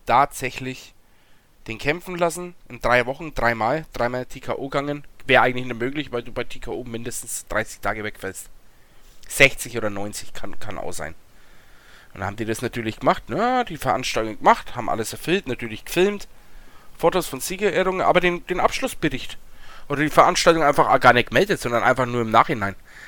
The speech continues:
Gesagt, ja, hier war eine Veranstaltung, hier, Video und so, bababab. Und dann war der halt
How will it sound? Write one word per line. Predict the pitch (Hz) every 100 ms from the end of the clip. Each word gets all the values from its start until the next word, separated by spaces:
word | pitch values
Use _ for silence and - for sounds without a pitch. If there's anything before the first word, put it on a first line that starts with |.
| -
Gesagt, | 120 135
ja, | 143
hier | 139 143
war | 135
eine | 123
Veranstaltung, | 117 101 135 - 135 131
hier, | 123 135 135 - -
Video | 135 143 135
und | 135
so, | 135
bababab. | - 123 127 147 143 - - - - - -
Und | 120 117
dann | 117 120
war | 120
der | 117
halt | 127 -